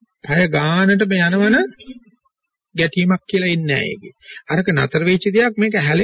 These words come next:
හැල හැප්පෙන දෙයක් නිසායි ගැටුමක් ඇති වෙන්නේ. පොළව සීතලයි මේක උණුසුමයි. අන්නේ වෙනස්කම් දෙක හඳුනා ගන්න තරමට හිත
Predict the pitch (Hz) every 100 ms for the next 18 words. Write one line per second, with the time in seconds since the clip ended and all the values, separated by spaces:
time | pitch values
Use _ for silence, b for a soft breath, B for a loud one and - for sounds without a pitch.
0 | 180 117 - 143 160 185 170 165 175 185
1 | _ - 180 - 202 208 165 170 190 -
2 | 127 - - - _ B B B - 160
3 | 151 139 147 139 147 156 226 285 - 165
4 | 160 160 196 _ _ _ _ _ - 147
5 | 135 - - - _ b b _ 170 214
6 | 240 185 185 214 - 240 233 233 240 196
7 | - 202 202 202 196 196 190 190 185 185
8 | 185 180 180 175 156 135 147 -